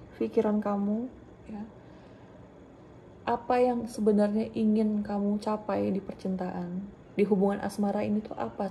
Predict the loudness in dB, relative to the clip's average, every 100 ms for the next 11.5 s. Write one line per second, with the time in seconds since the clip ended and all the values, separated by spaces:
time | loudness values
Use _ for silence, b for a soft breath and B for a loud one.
0 | -2 0 0 -2 -4 -4 -4 -6 -8 -18
1 | -20 -20 -20 -20 -20 -20 -20 -4 2 4
2 | 4 2 0 0 0 0 -2 -10 -20 B
3 | B B B -20 -10 -6 -4 -2 -2 0
4 | 4 6 6 4 0 0 0 0 0 0
5 | -2 -4 -6 2 4 6 4 -2 -4 -6
6 | -6 -6 -8 -10 -12 -14 -20 -20 B B
7 | B -20 -20 -20 -20 -20 -20 -20 -20 -20
8 | -6 0 4 4 4 2 2 2 2 0
9 | -8 -20 -20 -20 -20 -20 -20 -20 -20 -20
10 | -20 -10 -4 -4 -4 -4 -6 -4 -6 -2
11 | 0 2 2 0